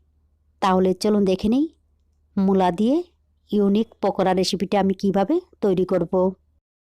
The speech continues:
মূলার পকোড়া বানানোর জন্য এইখানে আমি একটা সাদা মূলা এইভাবে গোল করে কেটে নিয়েছি, তবে মূলাগুলিকে পাতলা পাতলা করে কেটে নিতে হবে। যত বেশি পাতলা করে কেটে নেবেন,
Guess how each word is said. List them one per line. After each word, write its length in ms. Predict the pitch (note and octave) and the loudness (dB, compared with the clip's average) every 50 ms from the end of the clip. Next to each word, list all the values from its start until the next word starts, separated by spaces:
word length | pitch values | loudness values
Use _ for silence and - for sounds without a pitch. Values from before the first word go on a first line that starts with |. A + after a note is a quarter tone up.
| _ _ _ _ _ _ _ _ _ _ _ _ _ _ _ _ _ _ A3 | _ _ _ _ _ _ _ _ _ _ _ _ _ _ _ _ _ _ -2
মূলার 380 | G#3+ G3+ G3+ F#3+ F#3+ F#3 F#3 | 0 2 2 2 2 0 0
পকোড়া 380 | F#3 - G3 F#3 - G3 F#3+ F#3 | -2 -2 -4 -2 0 0 0 0
বানানোর 360 | F#3+ F#3+ F#3 F#3 F#3 F#3 F#3 | 0 0 0 2 2 0 0
জন্য 360 | F3 G3 F#3 G3 A#3 D4 F4+ - _ _ _ _ _ _ _ _ _ _ _ _ _ - | 0 -2 0 0 0 -2 -2 -6 _ _ _ _ _ _ _ _ _ _ _ _ _ -6
এইখানে 320 | - G3+ F#3+ - G#3 G#3 G#3+ | -2 -2 -2 0 0 0 0
আমি 120 | G#3 G#3 G#3 | 0 0 -2
একটা 160 | - - G3+ | -2 -4 -6
সাদা 320 | - - - F#3+ F3 F#3 | -4 -4 -4 -2 0 0
মূলা 360 | F#3 F#3 F#3 F#3 G#3 B3+ D#4+ - _ _ _ _ _ _ _ _ _ _ _ _ _ _ _ - | 0 0 0 0 0 0 -2 -4 _ _ _ _ _ _ _ _ _ _ _ _ _ _ _ -6
এইভাবে 360 | - G3+ F#3+ F#3 G3+ G3+ G#3 | -4 -2 0 0 0 0 0
গোল 220 | F#3+ F3+ F#3+ F#3 F#3 | 0 0 0 -2 0
করে 300 | - G#3+ G#3 C4 E4+ F4+ - - | -2 -2 -2 -2 -2 -4 -4 -4
কেটে 220 | G3 F#3 F#3+ F#3+ | -4 -2 0 0
নিয়েছি, 640 | F#3+ F#3 F#3 F3+ F3+ - - - - F#3 F3+ F#3 F3+ - _ _ _ _ _ _ _ _ _ _ _ _ _ _ | 0 2 0 0 -2 -4 -6 -4 -2 -2 -2 -2 -4 -8 _ _ _ _ _ _ _ _ _ _ _ _ _ _
তবে 200 | - G#3 G3 G#3+ | -2 -2 0 0
মূলাগুলিকে 580 | G#3 G3 F#3+ F#3 F#3 F3+ F3 G3 F#3+ F#3 - G3+ | 2 2 2 2 2 0 0 0 0 0 -2 -2
পাতলা 340 | - F#3+ F#3 - - G3 F#3 | -2 -2 -4 -2 -2 -2 -2
পাতলা 260 | F#3+ F#3 - - F#3+ | -2 -2 -2 -4 -2
করে 260 | - G3+ G3+ D#4 F4+ - _ | -2 -2 -2 -4 -4 -6 _
কেটে 220 | - G#3 G3 G3+ | -4 -4 -2 -2
নিতে 260 | F#3 F#3 F3+ - G3 F3+ | -2 -2 -2 -2 -2 -2
হবে। 480 | F3+ F3+ E3+ - G#3 G3 F#3 F#3 F#3 F#3 _ _ _ _ _ _ _ _ _ _ _ _ _ _ _ _ _ _ _ - G3 | -2 -2 -2 -2 -2 0 0 0 -2 -4 _ _ _ _ _ _ _ _ _ _ _ _ _ _ _ _ _ _ _ -6 -4
যত 240 | E3+ G3+ F#3 - G3+ | -2 -2 -2 -2 0
বেশি 260 | F3+ F#3 F3+ - G#3+ | 0 0 -2 -2 -2
পাতলা 320 | - G#3 G3 - - F#3 F3+ | -2 -2 -2 -2 -2 -4 -2
করে 200 | - G3 F#3+ F#3 | -2 -2 -4 -2
কেটে 280 | - G3 F#3 - F#3+ | -2 -4 -4 -2 -2
নেবেন, 380 | E3+ F#3 F#3 - B3+ C#4+ D#4 | -2 -2 0 0 0 -2 -2